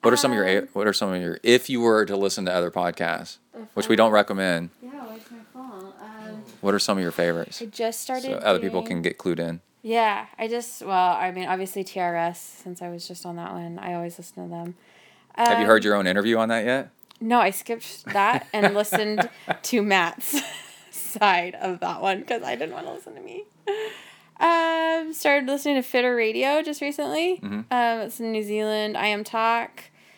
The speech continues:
Speaker 2: Uh, the Magnus and Mar-, Marcus on coaching. Have you heard of that one?
Speaker 1: No, I haven't heard of it.
Speaker 2: Oh, you should listen to them.
Speaker 1: Yeah.
Speaker 2: They have some really, uh,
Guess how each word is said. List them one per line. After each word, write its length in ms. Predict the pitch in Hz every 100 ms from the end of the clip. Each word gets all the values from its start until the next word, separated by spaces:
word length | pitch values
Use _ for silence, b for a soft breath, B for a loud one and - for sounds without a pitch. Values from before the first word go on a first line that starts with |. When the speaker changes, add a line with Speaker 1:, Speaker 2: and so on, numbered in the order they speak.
| b -
Speaker 2:
Uh, 380 | 226 226 220 214
the 120 | 208
Magnus 420 | 214 214 254 269
and 100 | 247
Mar-, 200 | 202 190 202 -
Marcus 800 | 208 208 262 302 - - - -
on 160 | 220
coaching. 460 | 208 233 - 302 311
Have 160 | - 247
you 80 |
heard 100 | 277
of 60 | 277
that 160 | 269 -
one? 100 | 233
Speaker 1:
No, 160 | 110
I 40 | 95
haven't 140 | 98
heard 160 | 92 101
of 80 | -
it. 80 | -
Speaker 2:
Oh, 240 | 220 214
you 140 | 202 208
should 180 | 262
listen 280 | 233 240 330
to 80 | 269
them. 300 | 202 202 226
Speaker 1:
Yeah. 60 | -
Speaker 2:
They 140 | 285
have 180 | 415 453 427 -
some 240 | - 320 294
really, 400 | 294 302 285 -
uh, 180 | 247